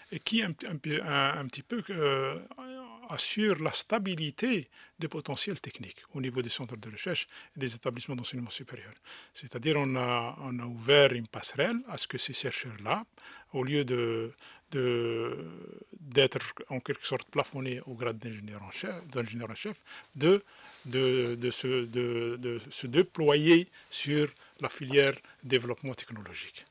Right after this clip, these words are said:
Donc, il y aura des, on a créé trois grades qui sont des ingénieurs de recherche, experts, consultants, et cetera.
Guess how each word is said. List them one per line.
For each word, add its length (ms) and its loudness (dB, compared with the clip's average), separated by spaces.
Donc, 320 -6
il 120 -10
y 60 -6
aura 200 4
des, 320 -4
on 100 -10
a 100 -6
créé 280 0
trois 280 -2
grades 360 -4
qui 80 -16
sont 180 -8
des 200 -8
ingénieurs 300 -4
de 140 -8
recherche, 340 -8
experts, 420 -8
consultants, 460 -12
et 80 -14
cetera. 360 -6